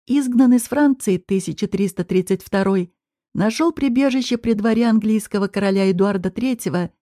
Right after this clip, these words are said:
тысяча триста тридцать шестой, подстрекал его к войне с французами. После начала Столетней войны, тысяча триста тридцать седьмой год, сопровождал Эдуарда Третьего в походах, принимал участие в военных действиях в Британии,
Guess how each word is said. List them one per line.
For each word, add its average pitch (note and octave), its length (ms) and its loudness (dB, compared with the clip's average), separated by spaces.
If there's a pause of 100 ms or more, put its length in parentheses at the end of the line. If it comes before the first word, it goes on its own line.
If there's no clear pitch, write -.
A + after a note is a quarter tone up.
(420)
тысяча C#4 400 -4
триста A3+ 340 -2
тридцать G3+ 420 -4
шестой, F#3+ 600 -4 (380)
подстрекал G#3 600 -2
его G3+ 240 0
к - 80 -16
войне G3+ 340 2
с A3 60 -2
французами. G3 880 -2 (600)
После A3 320 0
начала A#3 420 2
Столетней A3+ 540 0
войны, A#3+ 560 2 (100)
тысяча C#4 380 -6
триста A#3 340 -4
тридцать A3 440 -2
седьмой G#3 260 0
год, F#3+ 300 -2 (420)
сопровождал C4 760 0
Эдуарда A#3 460 2
Третьего G#3 440 -2
в - 80 -10
походах, A3 580 -2 (420)
принимал A#3 480 4
участие B3 520 -2
в F#3 60 -4
военных G3 480 0
действиях G3 600 0
в F3 80 -2
Британии, F3 800 0